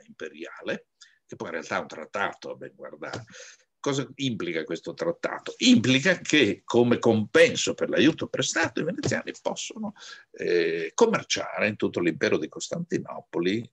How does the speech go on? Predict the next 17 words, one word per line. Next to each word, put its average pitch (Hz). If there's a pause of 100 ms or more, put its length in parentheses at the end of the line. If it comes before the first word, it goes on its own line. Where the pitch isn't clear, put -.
(340)
quasi -
tutto, -
insomma, -
senza -
pagare 143
dazi, -
quindi 113
ciò -
li 117
mette 90
in 80
grande 120
vantaggio 80
rispetto 78
ai 69
commercianti 82
indigeni 90